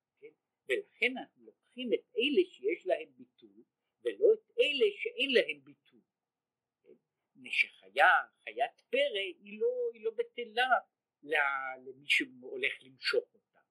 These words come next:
לא ב-, לא בפשטות. וכן, מכל הבהמה, נבחרו כבשים על פי הרוב. הקורבן המצוי ביותר,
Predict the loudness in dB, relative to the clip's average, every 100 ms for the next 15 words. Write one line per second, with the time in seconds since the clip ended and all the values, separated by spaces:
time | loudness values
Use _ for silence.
0 | _ _ _ _ _ _ _ _ -6 -6
1 | -10 _ -20 -18 -14 -14 -16 _ _ _
2 | _ _ _ _ _ _ _ _ _ _
3 | _ _ -10 -8 -4 -2 -4 _ _ _
4 | _ _ -20 _ -4 -2 -4 -6 -8 -10
5 | _ _ _ _ _ _ _ _ _ _
6 | _ _ _ -20 _ -18 -14 -14 -16 -2
7 | -2 -2 -18 -6 -4 -4 _ -4 -4 -8
8 | _ _ _ _ _ _ _ _ _ _
9 | _ _ _ _ _ _ _ -14 -14 -10
10 | -6 -6 -8 -16 -12 -10 -10 -10 -6 -4
11 | -4 _ -4